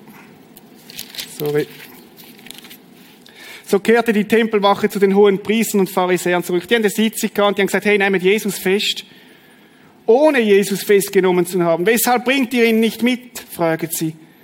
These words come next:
Stellten sie die Soldaten zur Rede. Die Soldaten entschuldigten sich. Soldaten entschuldigten sich. Noch nie hat ein Mensch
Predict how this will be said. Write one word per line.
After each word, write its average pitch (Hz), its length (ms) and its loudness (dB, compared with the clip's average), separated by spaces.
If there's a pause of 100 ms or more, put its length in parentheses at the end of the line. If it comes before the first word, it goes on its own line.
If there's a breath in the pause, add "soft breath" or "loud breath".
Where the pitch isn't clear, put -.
(1400 loud breath)
Stellten 190 380 0
sie 196 140 -2
die 185 80 -2
Soldaten 180 560 0
zur 180 180 -2
Rede. 175 280 0
Die 175 100 -6
Soldaten 196 480 0
entschuldigten 214 640 -2
sich. 151 300 -8
Soldaten 196 600 -4
entschuldigten 180 480 -6
sich. 170 120 -6 (280 loud breath)
Noch 190 240 2
nie 233 300 4
hat 208 180 0
ein 202 140 0
Mensch 214 260 0